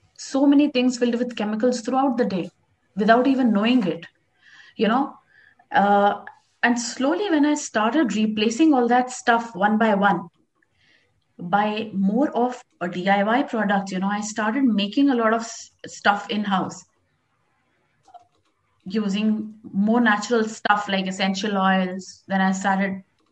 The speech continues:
adding different, different things, you know. Uh, for example, uh, one thing, uh, I don't know if you, uh, know about it or not, since you are in more into the food,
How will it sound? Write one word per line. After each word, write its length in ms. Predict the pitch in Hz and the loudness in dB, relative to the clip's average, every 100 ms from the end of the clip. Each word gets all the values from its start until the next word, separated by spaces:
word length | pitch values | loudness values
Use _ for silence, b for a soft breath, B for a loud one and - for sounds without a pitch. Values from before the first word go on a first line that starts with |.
| - | -8
adding 180 | 190 202 | -4 -4
different, 300 | 180 220 196 | -4 -4 -4
different 300 | 196 190 190 | -4 -4 -4
things, 560 | 214 214 220 214 - - B B B B B B _ _ _ _ - | -4 -2 0 -2 -4 -12 B B B B B B _ _ _ _ -12
you 100 | 208 | -2
know. 260 | 196 208 220 - _ _ | 0 0 -2 -10 _ _
Uh, 460 | - 185 180 180 180 - | 0 2 4 2 -2 -2
for 180 | 220 | 2
example, 600 | 214 202 214 214 233 233 233 - | 2 4 2 4 2 0 -2 -2
uh, 280 | 185 180 - | -2 -2 -4
one 300 | 185 196 220 | -2 0 0
thing, 280 | 220 233 226 - | -2 -4 -6 -6
uh, 300 | 185 185 170 | -4 -2 -2
I 100 | 190 | -2
don't 140 | 208 202 | -2 -2
know 80 | |
if 180 | 208 220 | -4 -4
you, 220 | 214 208 - 185 | -6 -8 -8 -6
uh, 120 | 180 | -4
know 180 | 180 196 | -2 0
about 320 | 196 202 196 | 0 0 -2
it 120 | 233 | -4
or 80 | 220 | -4
not, 320 | 214 220 214 | -4 -6 -8
since 260 | - 202 190 | -8 -8 -6
you 120 | 208 | -6
are 160 | 202 202 | -6 -6
in 240 | 208 196 | -6 -2
more 240 | 190 196 | 0 0
into 300 | 220 202 208 | -2 -4 -4
the 100 | 208 | -4
food, 480 | 202 - 214 202 190 | -6 -10 -6 -6 -6